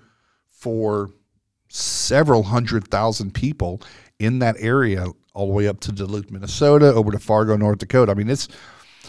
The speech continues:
this was a serious impact. So what that meant was that Xcel had to reallocate power from some of its other plants, and even in some cases, because it was more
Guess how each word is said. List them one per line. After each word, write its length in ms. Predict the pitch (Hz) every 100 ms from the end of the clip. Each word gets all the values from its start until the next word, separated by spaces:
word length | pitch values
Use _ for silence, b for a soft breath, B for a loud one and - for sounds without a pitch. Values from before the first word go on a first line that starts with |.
| B B
this 200 | 131 -
was 140 | 160
a 80 | 147
serious 560 | - - 131 131 113 117
impact. 480 | 127 - 82 65
So 140 | - 110
what 180 | 123 123
that 160 | 147
meant 320 | 117 151 233
was 400 | 131 101 90 110
that 140 | 101 98
Xcel 720 | 98 - 165 196 110 127 127 B B B B
had 280 | 123 120 113
to 140 | 120
reallocate 920 | 107 123 180 156 147 135 - 139 123 - _ -
power 600 | - 147 160 131 113 113
from 260 | 113 92
some 220 | - 131
of 160 | 131 104
its 160 | 95 113
other 180 | 131
plants, 500 | 147 - 160 180 180
and 140 | - 117
even 220 | 135 160
in 80 | 135
some 260 | - 156
cases, 460 | 185 104 95 120 120
because 340 | - 127 110
it 40 | 113
was 200 | 101 101
more 460 | 101 120 151 160